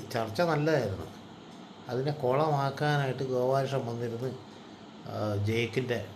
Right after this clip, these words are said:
ഫാ-, ഫാമിലിയെക്കുറിച്ചുമൊക്കെ തള്ളി അത് മനഃപൂർവ്വം അതിലേക്ക് വലിച്ചു നീട്ടിക്കൊണ്ട് ഇപ്പം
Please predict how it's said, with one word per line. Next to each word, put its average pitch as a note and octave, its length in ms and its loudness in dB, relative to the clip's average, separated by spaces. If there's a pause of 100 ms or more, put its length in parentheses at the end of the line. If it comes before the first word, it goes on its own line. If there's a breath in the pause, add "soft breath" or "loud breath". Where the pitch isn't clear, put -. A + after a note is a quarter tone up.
ഫാ-, G#2 360 0
ഫാമിലിയെക്കുറിച്ചുമൊക്കെ A2+ 880 0
തള്ളി G#2+ 400 0 (520 loud breath)
അത് A#2 180 -2
മനഃപൂർവ്വം A2+ 640 2 (100)
അതിലേക്ക് B2 480 4
വലിച്ചു A2+ 420 0
നീട്ടിക്കൊണ്ട് G#2 380 -2
ഇപ്പം A2+ 460 0